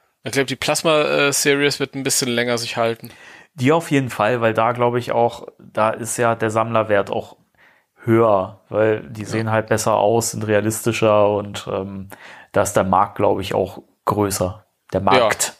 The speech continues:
Speaker 2: der Markt, nicht der Mark. <laughs>
Speaker 1: Ja. Wie auch immer, leider, äh, leider Gottes haben wir, ähm, bei unserem Trip durch Hildesheim nichts dergleichen im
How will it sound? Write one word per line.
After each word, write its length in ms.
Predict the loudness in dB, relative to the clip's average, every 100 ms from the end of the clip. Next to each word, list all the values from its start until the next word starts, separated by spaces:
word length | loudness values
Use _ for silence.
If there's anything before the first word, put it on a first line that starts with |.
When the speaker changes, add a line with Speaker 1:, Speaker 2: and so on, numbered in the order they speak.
| -4
Speaker 2:
der 120 | 0
Markt, 360 | 0 0 -6 -10
nicht 340 | -8 -6 -2
der 80 | -2
Mark. 360 | -2 -6 -8 -16 -18 -14 -12 -12 -12 -14 -10 -8
<laughs> 60 | -8 -12 -14 -8 -6 -6 -6 -6 -2 -2 0 -2 0 -2 0 -2 0
Speaker 1:
Ja. 320 | 2 4 2 -2 -12 -14 -10 -10 -12
Wie 380 | -12 -6 0 2
auch 180 | 2 2
immer, 400 | 0 2 2 0 2
leider, 500 | 2 4 4 2 2
äh, 140 | 0
leider 300 | 2 2 2
Gottes 380 | -2 -2 0 0
haben 220 | -2 -2
wir, 240 | 0 0 0
ähm, 400 | -2 -4 -8 -4
bei 100 | -2
unserem 360 | -2 -4 -4 -4
Trip 300 | -4 -4 -2
durch 240 | -4 -2
Hildesheim 840 | -2 -2 0 0 0 0 -2 -8 -16 _ _ _ _ _ _ _ _ _
nichts 380 | -2 -2 0 0
dergleichen 720 | 2 0 0 0 0 -4 -6
im 380 | -6 -8 -10